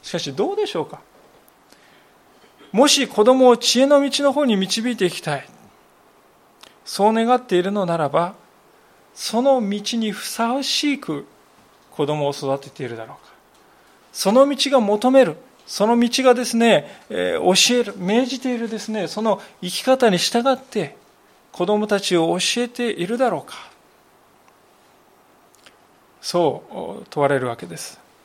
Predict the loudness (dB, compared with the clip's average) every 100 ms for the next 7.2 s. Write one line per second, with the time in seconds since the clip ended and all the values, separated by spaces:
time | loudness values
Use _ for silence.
0 | _ _ _ _ _ _ _ -20 -20 _
1 | _ _ _ _ _ _ 2 4 6 4
2 | 0 -4 -2 -2 -2 -6 -4 -4 -6 -4
3 | 0 0 0 0 0 -2 0 0 2 2
4 | 4 2 0 -4 -2 -4 -4 -6 -6 -4
5 | -2 -4 -4 -12 _ _ _ _ _ _
6 | -6 2 4 4 2 4 4 4 2 4
7 | 2